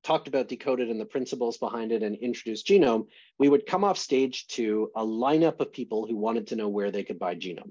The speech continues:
And the answer was you couldn't. It was a proprietary platform we had built for ourselves. It was never intended to be a product.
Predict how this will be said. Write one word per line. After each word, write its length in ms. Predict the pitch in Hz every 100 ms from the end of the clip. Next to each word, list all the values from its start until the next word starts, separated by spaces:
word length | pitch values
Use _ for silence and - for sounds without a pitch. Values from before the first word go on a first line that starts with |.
| -
And 220 | 135 143 143 _ -
the 140 | 175
answer 180 | 254 220
was 100 | 170
you 100 | 175
couldn't. 360 | 240 123 120 -
It 100 | 151
was 160 | 151
a 20 | 151
proprietary 580 | 165 180 196 196 185
platform 640 | 170 175 170 170 151 135 -
we 120 | 143 143
had 120 | 131
built 200 | 139 -
for 100 | 127
ourselves. 580 | 123 208 180 120 - -
It 120 | 143
was 140 | 135 120
never 300 | 139 160 143
intended 420 | 135 139 127 120
to 60 | 110
be 140 | 117
a 40 |
product. 460 | 107 156 147 127